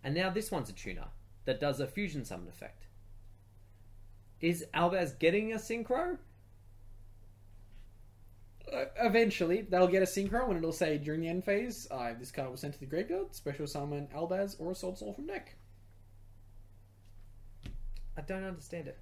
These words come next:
Speaker 2: I'm impressed. Now that I've come up with that card, I'm impressed that doesn't exist already.
Speaker 1: I was surprised it doesn't exist either.
Speaker 2: Yeah,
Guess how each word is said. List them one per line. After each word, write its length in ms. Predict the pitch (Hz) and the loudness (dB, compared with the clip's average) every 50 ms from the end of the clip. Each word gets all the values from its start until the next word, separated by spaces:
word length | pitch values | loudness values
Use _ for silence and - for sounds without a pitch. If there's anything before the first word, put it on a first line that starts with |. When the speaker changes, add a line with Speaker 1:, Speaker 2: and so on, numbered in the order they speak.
| - - | -14 -10
Speaker 2:
I'm 200 | 494 494 523 339 | -6 -2 0 0
impressed. 320 | 233 - 311 233 240 233 - | 2 4 4 4 4 4 2
Now 140 | 220 233 247 | 2 2 4
that 80 | 247 247 | 4 4
I've 100 | 226 - | 2 4
come 140 | - 190 | 2 2
up 120 | 185 214 196 | 2 2 2
with 80 | 196 | 4
that 180 | 175 175 156 - | 4 4 4 4
card, 240 | - 165 190 254 262 | 4 6 6 6 6
I'm 100 | 226 180 | 4 2
impressed 360 | 147 135 - 180 185 180 180 | 0 0 4 4 4 6 6
that 120 | 190 175 | 4 4
doesn't 180 | 175 170 165 170 | 4 2 2 2
exist 280 | 170 151 147 139 139 - | 0 0 -2 -2 -2 0
already. 280 | 127 120 117 117 120 - - - - - - - - - - - - - - | 0 0 0 0 -2 -8 -14 -20 -20 -20 -20 -20 -20 -18 -16 -16 -12 -4 2
Speaker 1:
I 100 | - 196 | 6 6
was 140 | 240 254 247 | 6 6 4
surprised 440 | - 151 - - 104 95 95 - 120 | 2 0 0 0 -2 -2 -2 -4 -8
it 100 | 110 107 | -10 -8
doesn't 280 | 120 117 107 131 123 120 | -8 -8 -6 -6 -8 -8
exist 340 | 110 113 131 131 131 - 170 | -8 -8 -8 -10 -8 -8 -8
either. 160 | 175 185 - | -6 -6 -4
Speaker 2:
Yeah, 180 | - - 98 | -4 -6 -6